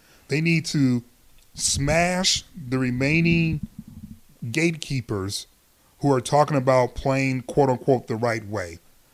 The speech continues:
Because as far as I'm concerned, what you're really trying to say is the white way. <laughs> And I'm about tired of that characterization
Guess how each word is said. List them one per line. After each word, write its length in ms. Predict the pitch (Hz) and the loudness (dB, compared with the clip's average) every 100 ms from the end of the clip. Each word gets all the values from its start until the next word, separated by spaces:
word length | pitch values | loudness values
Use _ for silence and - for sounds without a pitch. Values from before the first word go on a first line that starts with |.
| _ _ - | _ _ -8
Because 300 | 135 143 127 | 0 0 0
as 120 | 120 | -2
far 160 | 151 | 2
as 120 | 190 170 | 2 2
I'm 60 | |
concerned, 600 | 170 147 170 160 151 151 - | -2 0 0 2 0 -6 -2
what 200 | 139 143 | -2 0
you're 100 | 135 | 2
really 180 | 175 185 | 4 4
trying 200 | 170 143 | 2 0
to 60 | |
say 160 | 123 139 | 0 0
is 100 | 117 | 0
the 100 | 107 | -2
white 280 | 104 123 175 | -2 -2 -2
way. 360 | 175 180 190 - _ _ - _ - | 0 0 0 -8 _ _ -20 _ -8
<laughs> 60 | - - - - _ _ _ 117 - | -6 -6 -8 -20 _ _ _ -20 -6
And 420 | 139 143 135 135 - | -2 0 -2 -4 -2
I'm 220 | 143 143 | 0 2
about 240 | 143 151 - | 4 4 4
tired 280 | 147 131 | 4 4
of 100 | 120 | 2
that 360 | 113 101 - - | 0 -2 -4 -6
characterization 880 | - 127 120 110 117 107 - 98 | 2 2 2 -2 0 -2 -2 -4